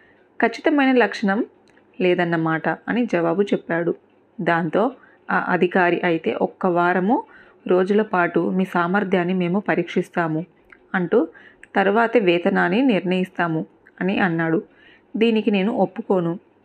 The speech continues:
ఎందుకంటే ఇప్పుడు నేను తీసుకుంటున్న వేతనాన్నే చాలా ఎక్కువ" అని ఆ యువకుడు జవాబు చెప్పాడు. మీ ప్రస్తుత ఉద్యోగంలో సంపాదిస్తున్న వేతనాన్ని మరింత పెంచుకోవడానికి సంబంధించిన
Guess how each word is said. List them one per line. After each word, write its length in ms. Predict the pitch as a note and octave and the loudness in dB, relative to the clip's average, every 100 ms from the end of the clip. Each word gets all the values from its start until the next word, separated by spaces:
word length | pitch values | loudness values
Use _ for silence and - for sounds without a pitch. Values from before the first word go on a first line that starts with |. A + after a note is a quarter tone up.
| _ - | _ -4
ఎందుకంటే 580 | A3+ A#3 C4+ B3 G#3 A#3+ | 0 2 2 2 2 2
ఇప్పుడు 380 | A#3 G#3+ A3+ G#3 | 2 2 2 2
నేను 260 | G3+ G3 | 2 0
తీసుకుంటున్న 640 | G#3+ G3+ G#3 - G3+ G3+ G3+ | 0 -2 -2 -4 -4 0 0
వేతనాన్నే 800 | E3+ E3+ F#3 F3 E3+ F3 A3+ A#4+ _ - _ _ - G3 | 2 0 0 -2 -2 0 0 -2 _ -20 _ _ -2 2
చాలా 220 | E3 F#3+ | 2 4
ఎక్కువ" 540 | A3 F3 - E3+ D#3 - _ _ _ _ - | 2 0 -2 -2 -2 -8 _ _ _ _ -4
అని 180 | A3 G#3+ | 0 0
ఆ 120 | - | 2
యువకుడు 460 | G#3+ F3+ F3+ F#3+ F#3+ | 2 4 4 2 0
జవాబు 400 | F#3+ E3 F3+ - | 2 0 0 0
చెప్పాడు. 540 | G#3 G3 - D#3+ E3 - _ _ _ - | 2 2 0 0 -2 -4 _ _ _ -4
మీ 60 | C4+ | -4
ప్రస్తుత 460 | - G#3 A#3+ C4 | 0 -2 0 2
ఉద్యోగంలో 640 | C4 A#3 A#3+ A#3 A3+ A3 | 4 4 4 4 2 0
సంపాదిస్తున్న 680 | A#3+ G#3+ F#3+ G#3 G3+ G3+ G3+ | 0 0 2 2 2 0 -2
వేతనాన్ని 560 | G3 F3 F3 G3 F#3+ F#3+ | 2 2 2 0 0 0
మరింత 480 | E3 E3 F#3+ G#3+ G#3+ | 0 0 0 0 0
పెంచుకోవడానికి 720 | G3 - - F3 F3 E3+ F#3+ | -2 -2 -2 0 0 -2 -4
సంబంధించిన 720 | F#3+ E3+ E3+ E3+ E3 F3 | -2 -2 -2 -2 -4 -6